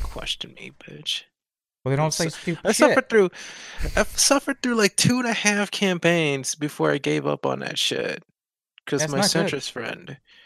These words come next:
Speaker 1: was like, "Yo, play this. It's so fucking epic."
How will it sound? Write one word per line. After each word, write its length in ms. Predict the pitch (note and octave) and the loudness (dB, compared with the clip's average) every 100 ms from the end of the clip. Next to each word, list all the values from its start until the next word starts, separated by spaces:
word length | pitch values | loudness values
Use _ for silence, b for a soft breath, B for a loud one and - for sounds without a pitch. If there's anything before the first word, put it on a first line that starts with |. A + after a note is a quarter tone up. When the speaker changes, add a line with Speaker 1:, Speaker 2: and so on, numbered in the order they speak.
| B B - | B B -6
Speaker 1:
was 220 | C#3 A#2+ | -4 0
like, 280 | B2+ B2 - | 2 2 -2
"Yo, 380 | D#3 E3 B2+ A2 | -2 0 0 -4
play 260 | - D#3+ E3+ | -8 -2 0
this. 220 | D#3 C3+ | 0 -2
It's 120 | C3+ | -4
so 160 | - D3+ | -2 -2
fucking 320 | - D#3 C#3+ | -2 -4 -4
epic." 380 | C#3 C#3+ A#2+ - | -6 -4 -6 -6